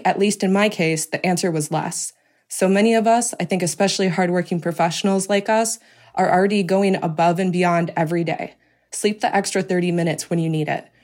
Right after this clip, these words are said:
Work from home when and if you can. Do workouts you enjoy because it feels good to move. Be mindful on accident when you're daydreaming in the car or sitting outside listening to the birds. Mental health is about feeling yourself out,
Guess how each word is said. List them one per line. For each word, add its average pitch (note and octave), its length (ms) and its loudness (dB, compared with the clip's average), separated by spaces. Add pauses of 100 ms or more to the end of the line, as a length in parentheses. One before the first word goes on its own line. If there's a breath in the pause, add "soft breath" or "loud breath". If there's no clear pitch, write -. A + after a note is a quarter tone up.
(140 soft breath)
Work F3 160 0
from G#3 160 0
home G3+ 300 2
when F#3 140 2
and F#3+ 140 2
if F3+ 160 -2
you F3 80 -2
can. D#3+ 400 -6 (480 soft breath)
Do G#3+ 160 0
workouts A3 360 2
you G3+ 80 0
enjoy F3+ 360 2
because E3+ 260 -2
it - 120 -4
feels F3 260 0
good F3+ 200 -2
to E3+ 120 -4
move. E3+ 420 0 (160)
Be G#3+ 160 2
mindful A3 360 2
on E3+ 140 2
accident F3+ 600 -4
when F3 160 -2
you're E3+ 100 0
daydreaming G3 540 2
in F3+ 120 0
the E3 60 -2
car E3+ 420 0
or - 60 -4
sitting F3 280 -2
outside E3+ 500 0
listening E3 280 -4
to D#3+ 80 -4
the D#3+ 60 -2
birds. F3+ 520 -2 (440 soft breath)
Mental G3+ 220 0
health A3 220 2
is G3 100 0
about E3+ 340 0
feeling F#3 220 2
yourself E3 380 -2
out, - 320 -4